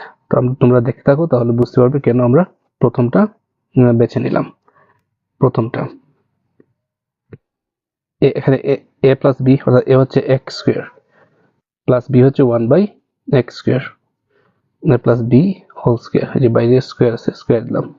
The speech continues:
মাইনাস টু এ বি, টু এ হচ্ছে এক্স স্কয়ার into one by x হচ্ছে b। এখন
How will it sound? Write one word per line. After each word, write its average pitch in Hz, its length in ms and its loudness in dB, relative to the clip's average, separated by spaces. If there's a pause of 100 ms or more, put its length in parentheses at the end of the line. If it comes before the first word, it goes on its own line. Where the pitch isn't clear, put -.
(140)
মাইনাস 127 340 2 (280)
টু - 140 2
এ 117 120 0
বি, - 180 -8 (200)
টু 131 100 4 (640)
এ 135 140 4
হচ্ছে 127 280 0 (220)
এক্স 127 240 -2
স্কয়ার 160 260 0 (640)
into 120 260 0 (420)
one 117 140 2
by 123 140 4
x - 20 -10 (160)
হচ্ছে - 220 -4
b। 131 120 -6 (4000)
এখন 156 200 -2